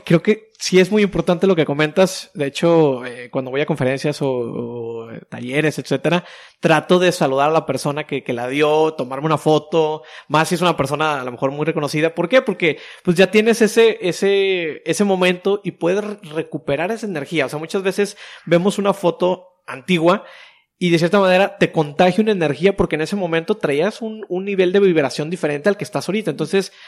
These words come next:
por eso a veces el recordar el pasado, el ver fotografías, el escuchar canciones que, que te recuerden a momentos, que te lleven a otros, te va a traer energía, que escuches la música que te gusta, etcétera, va, va a re-, va a traerte energía de recuerdos.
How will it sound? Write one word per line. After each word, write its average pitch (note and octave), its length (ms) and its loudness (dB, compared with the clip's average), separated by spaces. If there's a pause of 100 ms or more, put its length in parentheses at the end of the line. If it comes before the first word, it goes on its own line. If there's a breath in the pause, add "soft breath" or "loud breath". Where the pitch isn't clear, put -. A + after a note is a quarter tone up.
(320 loud breath)
por F#3+ 140 4
eso F#3+ 140 4
a G3 40 2
veces G3 320 0 (340)
el D3+ 160 -4
recordar D3 360 0
el E3+ 100 0
pasado, E3 600 2
el C#3 220 -2
ver C#3 180 0
fotografías, D3+ 720 -2
el C#3 80 0
escuchar D3+ 420 -2
canciones E3 720 0
que, C#3 280 -2
que C#3+ 100 -6
te C#3+ 160 -6
recuerden D3+ 440 -2
a D#3+ 60 -4
momentos, D3 420 -6
que - 100 -10
te B2+ 160 -4
lleven C#3+ 260 0
a C#3+ 40 -2
otros, E3 360 0 (460 loud breath)
te G#3 360 6 (140)
va D3+ 440 4
a C#3+ 140 -2
traer C3 240 0
energía, C#3+ 520 0
que - 100 -10
escuches C#3+ 340 -6
la C#3 60 -2
música C3+ 260 -8
que - 220 -10
te A#2 120 -4
gusta, D3 380 -2
etcétera, D3 400 0
va, C#3+ 220 0 (120)
va C#3 60 0
a C#3 40 -4
re-, C#3+ 220 -6
va C#3+ 60 0
a C3+ 80 -6
traerte C#3 300 -4
energía C#3+ 340 -4
de C#3 140 -4
recuerdos. F3+ 640 0